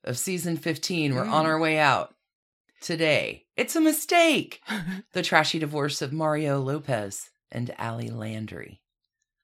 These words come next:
Speaker 2: Okay.
Speaker 1: Oh, my.
Speaker 2: I know nothing about this.
Speaker 1: Stacey, you and I here at Trashy Divorces, we have seen some short marriages. <laughs> I think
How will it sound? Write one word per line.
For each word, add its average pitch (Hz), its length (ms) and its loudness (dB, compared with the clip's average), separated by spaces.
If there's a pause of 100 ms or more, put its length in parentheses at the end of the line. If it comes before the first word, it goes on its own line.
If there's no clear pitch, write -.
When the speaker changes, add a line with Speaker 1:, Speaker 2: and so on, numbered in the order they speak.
(160)
Speaker 2:
Okay. 107 340 -2
Speaker 1:
Oh, - 20 -8
my. 95 480 -6
Speaker 2:
I 170 80 -4
know 160 140 -2
nothing 170 420 -4
about - 240 -10
this. - 280 -14 (680)
Speaker 1:
Stacey, 302 520 2 (180)
you 359 160 0
and 269 140 4
I 220 140 4
here 202 200 4
at - 80 -2
Trashy 180 340 0
Divorces, 208 560 0
we 320 180 -2
have 160 120 -2
seen 202 300 -4
some 131 240 -6
short - 640 -6
marriages. 120 720 -8
<laughs> - 60 -20
I - 1400 -20
think 170 200 -6